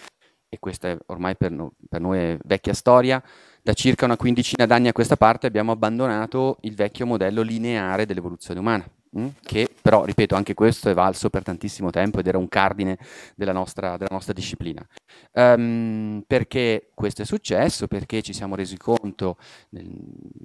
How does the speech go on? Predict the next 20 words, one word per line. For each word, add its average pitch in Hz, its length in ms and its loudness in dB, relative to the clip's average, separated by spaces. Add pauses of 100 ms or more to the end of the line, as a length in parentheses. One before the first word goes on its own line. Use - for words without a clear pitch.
(160)
accumulando 107 680 2
dati 101 320 4
ormai 98 220 -2
dalla 92 160 -2
metà 92 240 0
degli 101 180 0
anni 98 160 -4
ottanta, 95 640 -2
che 113 180 0
le 98 100 2
datazioni 98 640 0
non 87 160 -2
corrispondevano, 156 720 2
non 92 120 -2
c'è 104 120 -8
stata 98 240 -6
nessuna 107 420 0
successione 98 600 -2
di 90 80 -2
specie, 143 480 2